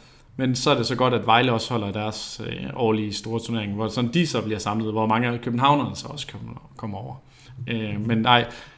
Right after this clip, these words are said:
jeg glæder mig. Det bliver fire, fire fantastiske dage. Fem, jeg ved ikke engang, hvor mange der.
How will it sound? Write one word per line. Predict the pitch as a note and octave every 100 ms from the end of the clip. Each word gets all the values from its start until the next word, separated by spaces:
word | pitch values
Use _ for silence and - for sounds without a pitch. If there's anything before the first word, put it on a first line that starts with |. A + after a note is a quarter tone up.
| - -
jeg | C#3
glæder | C#3+ D3+
mig. | C#3 A2+ - -
Det | C#3+
bliver | C3+ B2
fire, | B2+ - E3+ E3+ D#3 C3+ - - _
fire | - F3
fantastiske | D3 C#3+ C#3+ C#3 A#2 B2+
dage. | B2 B2+ A#2+
Fem, | F3 E3 C3+
jeg | C3+
ved | C#3
ikke | C3+
engang, | C3+ C3+
hvor | C3+
mange |
der. | C#3+